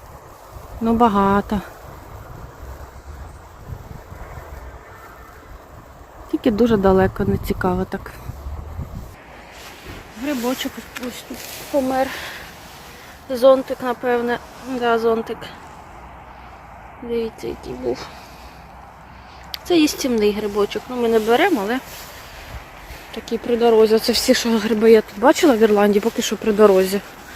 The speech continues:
Ну що, он уже замок Бунраті, бачите. Ми вже доходимо до свого готелю, можна сказати. Зараз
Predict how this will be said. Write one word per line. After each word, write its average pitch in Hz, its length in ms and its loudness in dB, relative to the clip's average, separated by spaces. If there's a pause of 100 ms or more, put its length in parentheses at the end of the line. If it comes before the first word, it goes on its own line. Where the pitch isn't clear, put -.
(440)
Ну 359 140 2
що, - 180 0
он 214 240 4
уже 202 200 4
замок 196 360 6 (100)
Бунраті, 208 540 2
бачите. 269 480 0 (1600)
Ми 233 160 10
вже 226 160 6
доходимо 220 560 6
до 214 100 8
свого 220 320 4
готелю, 339 380 10
можна 262 280 8
сказати. 233 560 6
Зараз 214 240 6